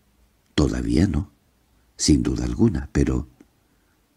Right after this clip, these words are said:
¿no dejé acaso morir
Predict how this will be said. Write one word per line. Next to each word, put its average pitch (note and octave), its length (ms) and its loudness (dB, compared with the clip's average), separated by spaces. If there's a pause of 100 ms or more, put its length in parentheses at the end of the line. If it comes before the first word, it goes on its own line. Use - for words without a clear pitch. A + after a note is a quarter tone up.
(1080)
¿no C3 220 6
dejé D2+ 440 4
acaso - 460 -4
morir B1 540 0